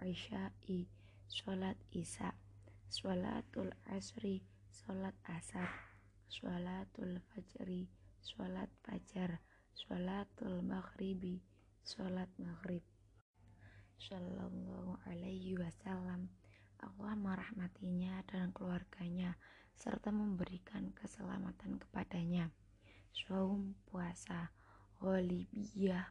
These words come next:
mayoritas. Qaimun, berdiri. Qarn, jam'uhu, qurun, abad. Quraisy, Quraisy. Qamari, tahun Hijriah. Laqiya,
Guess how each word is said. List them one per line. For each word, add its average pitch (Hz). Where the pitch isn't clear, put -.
mayoritas. 180
Qaimun, 196
berdiri. 196
Qarn, 190
jam'uhu, 185
qurun, 190
abad. 175
Quraisy, 185
Quraisy. 165
Qamari, 190
tahun 175
Hijriah. 175
Laqiya, 190